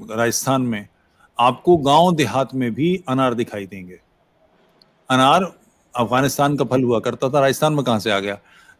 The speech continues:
इतने बड़े, जब ये secretary horticulture थे, इन्होंने बड़े पैमाने पर वो टेक्निक, आ, आ, सऊदी अरब से लाए, इजराइल से नहीं मिली, और उसके बाद वहाँ खूब ढेर पे-, पेड़ लगवाए,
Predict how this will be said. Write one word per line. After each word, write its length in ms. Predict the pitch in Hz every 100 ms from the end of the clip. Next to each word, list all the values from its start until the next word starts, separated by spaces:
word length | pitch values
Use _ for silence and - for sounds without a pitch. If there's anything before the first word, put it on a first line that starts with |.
| -
इतने 400 | 156 175 226 247
बड़े, 320 | 170 156 160
जब 140 | 143 143
ये 100 | 143
secretary 340 | 127 123 160
horticulture 580 | 117 113 127 139 156 139
थे, 120 | 147
इन्होंने 420 | 156 151 151 135 - _
बड़े 260 | 120 160 170
पैमाने 340 | 131 123 117
पर 140 | 107 120
वो 100 | 120
टेक्निक, 440 | 120 113 123 120 _ - -
आ, 60 | 120 110 107 107 - 117
आ, 140 | 110
सऊदी 360 | 110 120 117 117
अरब 120 | 110
से 140 | -
लाए, 280 | 117 101 139 - _ _ _ _ - -
इजराइल 280 | 120 123 123
से 140 | 117
नहीं 160 | 120 120
मिली, 240 | 120 131
और 120 | 175 185
उसके 200 | - 160
बाद 340 | 120 139 -
वहाँ 240 | 110 104 175 -
खूब 280 | 254 226
ढेर 260 | 160 175 165
पे-, 200 | - - _ -
पेड़ 120 | 123
लगवाए, 360 | 104 98 107